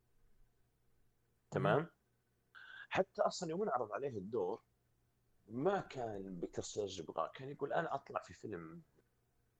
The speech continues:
Speaker 2: سخيف زي كذا بمقدرتي وبموهبتي هذه"، فهمت؟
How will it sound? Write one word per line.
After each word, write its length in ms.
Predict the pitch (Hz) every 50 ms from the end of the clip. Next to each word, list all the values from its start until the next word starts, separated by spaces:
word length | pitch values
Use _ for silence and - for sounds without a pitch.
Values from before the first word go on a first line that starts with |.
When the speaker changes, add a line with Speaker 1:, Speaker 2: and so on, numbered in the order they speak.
| _ _ _ _ _ _ _ _ _ _ - - - _ _ - 87 - - - _ _ _ -
Speaker 2:
سخيف 500 | - - - - - 98 92 87 - -
زي 80 | 76 73
كذا 400 | - - 92 78 80 87 - 87
بمقدرتي 680 | 80 76 87 90 - - - 92 98 - - - -
وبموهبتي 540 | - 80 85 82 80 - 98 - - - - -
هذه"، 360 | 92 87 80 76 90 92 - _ -
فهمت؟ 360 | - 85 87 92 - - -